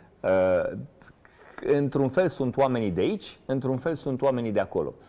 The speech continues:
Am un, uh, un prieten care a venit în București prima dată acum câțiva ani de zile. Omul are restaurante în, în Budapesta, are afaceri prin Ungaria, dar n-a apucat niciodată să ajungă în București, că n-a avut treabă.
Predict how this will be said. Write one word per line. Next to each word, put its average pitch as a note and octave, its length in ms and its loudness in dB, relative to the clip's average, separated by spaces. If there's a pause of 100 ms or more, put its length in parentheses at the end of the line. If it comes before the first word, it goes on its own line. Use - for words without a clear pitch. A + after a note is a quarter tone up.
(160)
Am C3+ 180 0
un, C#3+ 180 0
uh, G#2+ 260 0 (480)
un C3 180 0
prieten G#2 460 -2
care B2 480 0
a G#2 80 0
venit B2 280 -2
în A#2+ 160 2
București G#2+ 600 -4 (280)
prima C#3+ 320 0
dată C3 360 -2
acum A#2+ 200 -4
câțiva A2+ 320 -2
ani G#2 120 0
de F#2+ 80 0
zile. F2 320 -8 (640)
Omul F3+ 520 0
are D3+ 300 2
restaurante A#2 840 4
în, F2+ 220 -4
în F2 200 -2
Budapesta, G#2 840 0
are C3+ 180 2
afaceri A#2+ 460 0
prin G#2+ 140 -2
Ungaria, D3 340 2
dar D3 140 0
n-a G3 80 0
apucat E3+ 340 0
niciodată E3+ 600 2
să - 140 -4
ajungă F3+ 300 0
în E3+ 140 0
București, - 500 0
că F4+ 160 -8
n-a D#4 120 2
avut C#4 200 -2
treabă. - 340 0